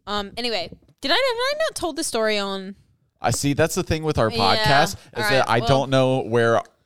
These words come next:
Speaker 2: our
Speaker 1: well,
Speaker 2: life
Speaker 1: then I'll tell it
Speaker 2: stories
Speaker 1: again.
Speaker 2: begin
Speaker 1: Begin
Speaker 2: or
Speaker 1: or whether
Speaker 2: end.
Speaker 1: it was a podcast
Speaker 2: Yeah.
Speaker 1: story. Um, I know I'm, I'm sure I've told this story before, but let me just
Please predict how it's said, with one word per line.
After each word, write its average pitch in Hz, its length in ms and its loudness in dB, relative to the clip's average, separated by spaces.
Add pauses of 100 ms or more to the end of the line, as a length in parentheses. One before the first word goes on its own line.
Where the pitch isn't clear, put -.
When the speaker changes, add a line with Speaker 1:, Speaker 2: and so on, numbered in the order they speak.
Speaker 2:
our 110 380 4
Speaker 1:
well, 95 120 -4
Speaker 2:
life 104 200 2
Speaker 1:
then - 40 0
I'll - 100 2
tell - 220 2
it - 40 4
Speaker 2:
stories - 180 0
Speaker 1:
again. 175 240 -4
Speaker 2:
begin 104 400 -2
Speaker 1:
Begin 214 280 2
Speaker 2:
or 208 200 2
Speaker 1:
or 208 60 0
whether 196 220 2
Speaker 2:
end. 190 220 2
Speaker 1:
it 202 140 0
was 190 120 0
a 196 60 -4
podcast 180 440 -2
Speaker 2:
Yeah. 190 240 2
Speaker 1:
story. 180 160 -6 (200)
Um, 196 300 -18 (1000)
I 226 120 -2
know 277 220 2
I'm, 370 200 -2
I'm 220 140 -2
sure 320 220 -6
I've 277 120 -4
told 185 200 -4
this 165 120 -6
story - 240 -8
before, - 280 -10
but - 220 -10
let 190 160 -2
me 196 140 -2
just - 280 -8